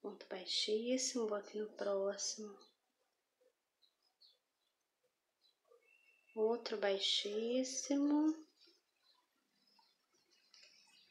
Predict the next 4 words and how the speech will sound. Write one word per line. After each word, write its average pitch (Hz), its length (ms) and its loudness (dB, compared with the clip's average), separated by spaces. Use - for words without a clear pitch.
Que - 120 4
é 214 60 12
o 214 60 12
último 247 420 6